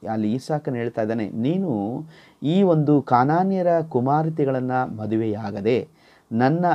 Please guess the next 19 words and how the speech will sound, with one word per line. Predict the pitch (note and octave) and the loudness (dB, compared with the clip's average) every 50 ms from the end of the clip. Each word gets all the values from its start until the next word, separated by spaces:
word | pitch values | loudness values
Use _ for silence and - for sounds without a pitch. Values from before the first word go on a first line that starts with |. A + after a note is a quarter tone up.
| D#3+ - | 0 0
ನಿನ್ನ | B2 B2+ C3+ C#3 | 0 2 2 2
ತಾಯಿಯ | C3 - _ - C3 C3 C#3+ F3 G3+ G#3 G3+ G3 G3+ G3 F#3+ - - | 0 -2 _ 6 8 8 8 8 8 6 6 4 4 4 4 4 0
ಅಣ್ಣನ | - A#2+ C3 D3+ D#3+ E3 E3 | -2 -4 -2 -2 0 0 0
ಮನೆಯಲ್ಲಿ, | D#3+ D#3+ D#3+ D#3+ A2 A2 A2 A#2+ B2 B2+ B2+ B2+ B2+ A#2+ B2 B2 B2+ C3 C3 - - - - - _ _ | 0 -2 -2 -2 -2 -2 -2 -2 -2 -2 0 -2 -2 0 0 2 2 2 2 0 -6 -16 -20 -20 _ _
ಆ, | - A2 G#2+ G#2+ G#2+ G#2+ G#2 G2+ G2 - - | -2 2 2 2 4 2 2 0 -2 -2 0
ಲಾಬಾನನ | A2 A2+ A#2 C#3+ D#3 F3+ F#3 F#3+ F#3+ F3+ F3 D3 | 4 6 6 6 6 4 2 0 0 -2 -2 -2
ಮನೆಗೆ | A#2 A2 G#2+ G#2+ A2 A2+ A2 A2+ | -2 -2 -2 -2 -2 -2 -2 -2
ಹೋಗಿ | A2 - - A2+ G#2+ G#2 G2+ G2 A#2+ D3+ D#3+ D#3+ - _ _ _ - | -4 -4 -2 -2 0 0 0 0 -2 -4 -4 -4 -10 _ _ _ -4
ಸ್ವಂತ | - B2 C#3+ E3 D#3+ F#3 | -4 -2 -2 -2 0 0
ಊರಲ್ಲಿ | D#3 B2+ A2+ A2+ A2+ A2 G#2 G#2+ A2 C3 D3+ - - | 0 2 2 2 2 2 2 2 2 0 -2 -4 -8
ಅಲ್ಲಿ | - A2+ A2+ A#2+ D3 C3 G#2+ A2 - - - _ _ _ _ _ _ - - | -6 -4 -2 -2 0 0 -2 -2 -4 -8 -12 _ _ _ _ _ _ -2 2
ದೇವರ | B2 C#3 F3 F#3+ F#3+ F3+ | 4 6 6 6 4 2
ಮೆಚ್ಚುಗೆಗೆ | E3 C#3 C3 B2+ - - D#3+ D#3 - D3+ C#3+ C#3+ D3 - | 2 2 0 0 -2 -6 -10 -4 -2 0 0 0 0 -2
ಆಗುವಂತೆ | - A#2+ A#2 A#2 A#2 A#2+ A#2 A#2 A2 - - A#2+ G#2 - | -2 -4 -2 -2 -2 -4 -4 -6 -4 0 0 0 0 0
ಆಶೀರ್ವಾದದ | - A2 A#2 - - C#3+ C#3+ C3+ C3 B2 B2 A#2 B2 | -2 -4 -4 -4 -6 -6 -4 -2 -2 -2 -2 0 -2
ಹೆಂಡತಿಯನ್ನು | A#2+ - - G#2+ A2 C3 C#3 C3+ - B2 A#2+ A#2 A2+ A2 - | -2 -2 -2 -2 -2 -2 -4 -2 0 0 0 0 -2 -4 -4
ಪಡೆದುಕೋ" | A2+ A2 A2 A2 B2 - - B2+ B2+ | -4 -4 -4 -4 -4 -2 0 0 0
ಎಂಬುದಾಗಿ | A2+ G#2 A2 - - G2 G#2 G2 | 0 -2 -4 -4 -6 -6 -4 -4
ಹೇಳಿದನು. | G2 F#2 F#2 F#2+ G2 F#2+ D#2 | -4 -4 -4 -6 -6 -6 -8